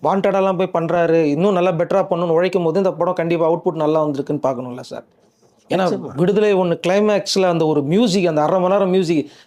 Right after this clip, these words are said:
Speaker 1: தியேட்டர்ல பார்த்தவங்க எல்லாம் இளையராஜா மாதிரி
Speaker 2: வேற
Speaker 1: இருக்காரு
Speaker 2: யாருக்குமே
Speaker 1: சார்.
Speaker 2: அந்த சக்தி கிடையாதுங்க. இப்ப அரை மணி நேரம் அவரை நம்பி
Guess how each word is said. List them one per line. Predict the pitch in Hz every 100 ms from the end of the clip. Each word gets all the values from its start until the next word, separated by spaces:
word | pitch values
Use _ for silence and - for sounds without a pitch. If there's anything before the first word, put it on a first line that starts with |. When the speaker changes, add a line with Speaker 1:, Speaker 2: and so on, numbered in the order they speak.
| -
Speaker 1:
தியேட்டர்ல | 214 220 202 180
பார்த்தவங்க | 196 202
எல்லாம் | 190 196
இளையராஜா | 185 196 170 156
மாதிரி | 151
Speaker 2:
வேற | 170
Speaker 1:
இருக்காரு | 202
Speaker 2:
யாருக்குமே | 160 180 269 247
Speaker 1:
சார். | 277
Speaker 2:
அந்த | 240
சக்தி | 185 180 220 165
கிடையாதுங்க. | 151 127 104 104 123
இப்ப | 107
அரை | 98 127
மணி | 143 147
நேரம் | 214 240
அவரை | 190 175
நம்பி | 180 220 202 147